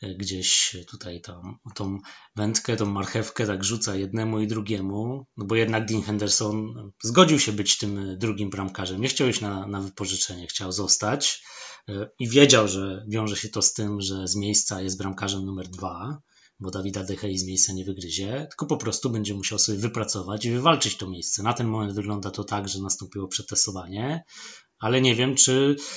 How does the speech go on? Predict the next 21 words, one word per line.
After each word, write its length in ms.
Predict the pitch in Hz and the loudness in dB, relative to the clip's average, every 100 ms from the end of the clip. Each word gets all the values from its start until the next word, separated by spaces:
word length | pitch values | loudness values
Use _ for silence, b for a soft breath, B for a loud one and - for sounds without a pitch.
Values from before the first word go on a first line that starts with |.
| B - | B 4
nie 100 | 131 | 6
jest 140 | 131 | 6
to 80 | 131 | 4
też 160 | - | 4
taka 220 | - 123 127 | 4 4 2
zagrywka, 460 | 123 117 113 127 | 2 0 -2 0
żeby 180 | 120 113 | 0 2
zachęcić 560 | 123 127 120 110 107 110 | 0 2 0 0 -2 -4
Deana 120 | 104 | -4
Hendersona, 720 | 110 104 101 101 90 95 113 | -2 -2 0 -2 -4 -8 -6
żeby 200 | 113 120 | -4 0
nie 100 | 165 | 4
myślał 240 | 190 151 | 6 6
o 40 | 113 | 4
odejściu 380 | 101 101 - 107 | 2 0 0 -2
latem. 600 | 90 - 107 131 175 175 B B B B B B - | -4 -4 -2 0 -4 -6 B B B B B B -4
E, 60 | 113 117 117 120 120 151 165 | -2 0 0 0 -2 -6 -6
a 80 | 123 | -2
Dawid 360 | 110 117 117 110 | 2 4 2 2
De 120 | 120 | 0
Gea, 560 | 110 104 104 117 147 | 0 0 4 4 4